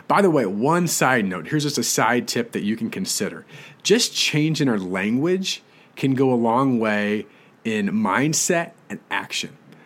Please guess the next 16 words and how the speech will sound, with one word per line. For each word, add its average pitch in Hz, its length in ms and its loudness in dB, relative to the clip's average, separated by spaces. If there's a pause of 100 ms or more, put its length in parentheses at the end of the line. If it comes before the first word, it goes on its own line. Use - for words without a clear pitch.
So 139 240 2
real 156 260 0
quick 156 140 0
example 117 440 -2
here. 95 100 -8
If 92 100 -4
you 160 80 6
were 170 60 4
gonna 151 140 4
say, 139 180 2
"We're 123 200 2
going 180 260 2
to 147 120 0
make 135 220 2
a 104 140 0
change," 113 960 -2